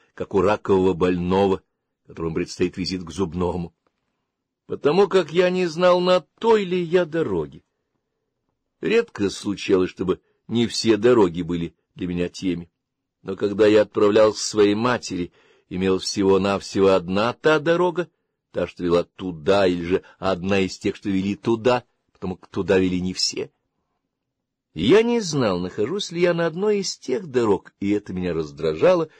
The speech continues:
подобно всякому возвращению к жизни. Судите же сами, каким облегчением было для меня увидеть, как в сотни шагов передо мною замаячили знакомые крепостные стены.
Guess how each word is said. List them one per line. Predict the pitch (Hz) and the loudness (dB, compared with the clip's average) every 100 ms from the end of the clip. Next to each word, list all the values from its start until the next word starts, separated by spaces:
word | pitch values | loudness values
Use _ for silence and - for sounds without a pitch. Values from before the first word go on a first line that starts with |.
| _ _ | _ _
подобно | - 135 131 127 _ _ | -2 -2 -2 -8 _ _
всякому | - - - 92 87 | -4 -4 -2 -4 -4
возвращению | 82 85 82 - 117 90 | -4 -6 -6 -12 -10 -10
к | 80 | -8
жизни. | 85 76 - _ _ _ _ _ _ _ | -10 -10 -20 _ _ _ _ _ _ _
Судите | - 208 247 190 95 | -6 -4 -4 -4 -4
же | 82 87 | -2 -4
сами, | - 85 82 85 _ _ _ _ _ | -2 -2 -2 -6 _ _ _ _ _
каким | 101 95 139 135 | -4 -2 0 2
облегчением | 110 92 95 95 - - 156 110 95 | 2 2 -2 -4 -4 -2 0 0 -2
было | 107 98 | 0 0
для | 85 85 | -2 -4
меня | 85 85 | 0 0
увидеть, | 85 101 180 101 - - - | 0 -4 -8 -10 -16 -20 -20
как | - 123 - | -2 -2 -2
в | |
сотни | - - 190 160 - 107 101 | -8 4 6 4 0 -8 -8
шагов | - 110 110 131 110 | -6 -8 0 0 0
передо | 107 95 90 | -8 -4 -2
мною | 90 110 95 | 0 0 -2
замаячили | 82 90 87 98 - 85 | -2 -2 2 2 0 -10
знакомые | 80 78 82 _ 202 202 170 156 | -10 -8 -10 _ 2 2 0 -8
крепостные | - - - - 98 78 | -12 -12 -10 -10 -12 -12
стены. | - 85 87 | -10 -12 -14